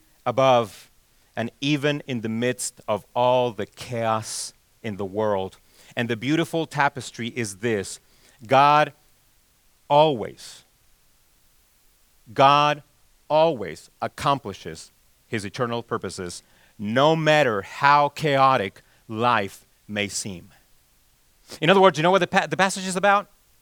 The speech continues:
We could summarize this entire passage with these words, "Behold your God." Behold your God.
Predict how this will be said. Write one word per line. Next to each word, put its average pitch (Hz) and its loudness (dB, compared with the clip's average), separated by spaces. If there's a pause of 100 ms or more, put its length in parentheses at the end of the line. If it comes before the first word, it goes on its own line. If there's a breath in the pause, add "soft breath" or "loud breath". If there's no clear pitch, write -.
(540)
We 143 0
could 156 -4
summarize 202 4
this 147 -4
entire 208 2
passage - -2 (320)
with 135 -8
these 160 0
words, 151 2
"Behold 135 -6 (280)
your 120 -4 (260)
God." 92 -8 (1900)
Behold 113 -4
your 101 -8
God. 85 -18